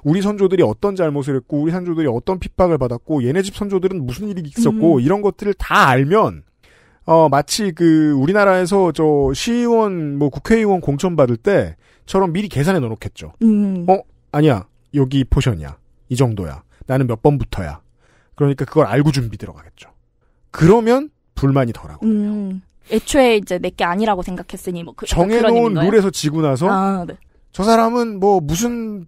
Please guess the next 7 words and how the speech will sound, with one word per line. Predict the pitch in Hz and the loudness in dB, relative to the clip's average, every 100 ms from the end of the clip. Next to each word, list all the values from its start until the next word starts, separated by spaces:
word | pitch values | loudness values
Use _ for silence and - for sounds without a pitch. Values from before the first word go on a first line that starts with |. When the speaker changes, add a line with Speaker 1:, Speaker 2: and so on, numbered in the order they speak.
| _ | _
Speaker 1:
특혜를 | - - 233 | -6 0 0
입어서 | 202 208 | 2 0
이겼다." | 196 190 185 156 | -2 -2 -4 -2
이렇게 | 131 147 | -2 2
말하면 | 175 143 143 196 131 85 _ _ _ - | 4 4 4 2 0 -4 _ _ _ -10
지지자들한테 | 143 156 202 202 - | -4 2 2 2 0
버림받아요. | 117 139 190 95 76 67 80 | 2 2 0 -4 -8 -16 -20